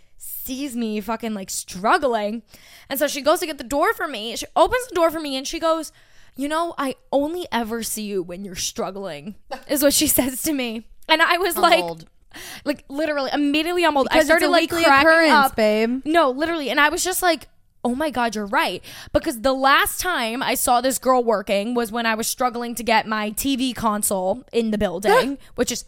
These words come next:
Speaker 1: fucking gigantic.
Speaker 2: Fucking
Speaker 1: Because my
Speaker 2: huge.
Speaker 1: building's, like, yeah, my building's super strict about, uh, needing a C O I, certificate of insurance, when you're getting, like, furniture deliveries.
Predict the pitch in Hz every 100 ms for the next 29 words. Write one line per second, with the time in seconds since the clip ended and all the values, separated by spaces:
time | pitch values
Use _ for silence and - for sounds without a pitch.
0 | - - 277 247 233 220 202 196 226 254
1 | 320 302 294 - - 233 302 294 311 254
2 | 277 339 349 285 226 151 - - 240 247
3 | 330 339 - - 254 254 - - 170 -
4 | - - - - 233 214 196 185 - 190
5 | 175 170 170 208 208 208 196 214 202 180
6 | 170 185 214 196 202 196 190 190 196 -
7 | 175 202 185 180 180 156 165 170 - 127
8 | 175 202 226 226 247 269 294 311 330